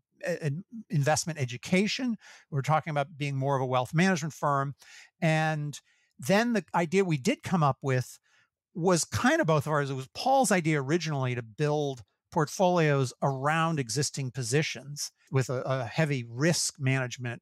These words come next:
offset. So that was his idea. And then I said, "You know, if you're gonna do that, there's a really interesting tax angle." So we kind of invented it together, although it, it definitely would not have come from me. I just, I don't, I, there's certain areas of creativity where I,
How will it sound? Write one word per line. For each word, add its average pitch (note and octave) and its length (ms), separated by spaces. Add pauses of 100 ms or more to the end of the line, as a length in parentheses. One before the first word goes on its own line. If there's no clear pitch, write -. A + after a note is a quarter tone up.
(160)
offset. B2+ 500 (500)
So - 180
that G3 200
was B3+ 160
his G#3 220
idea. C#3+ 480
And D3 120
then D#3 120
I E3 160
said, D3+ 320 (640)
"You F3 80
know, G#3+ 80
if - 80
you're A3+ 80
gonna G#3+ 140
do F#3+ 240
that, D3 220
there's C3+ 180
a B2+ 40
really D3 380
interesting B2+ 400
tax E3+ 400
angle." B2 400
So G#3 160
we G3 240
kind E4 380
of G3+ 80
invented C#3+ 320
it A#2+ 80
together, C3+ 340
although C#3 320
it, D3 80 (160)
it D3 140
definitely D#3 340
would B2 160
not B2+ 240
have A#2 140 (920)
come D3+ 220
from C3 260
me. C3+ 160
I B2 80
just, - 340
I C3 120
don't, C3 240 (240)
I, - 120
there's D#3+ 200
certain G#3+ 400
areas E3+ 460
of C3 80
creativity C3+ 640
where B2+ 280
I, B2+ 260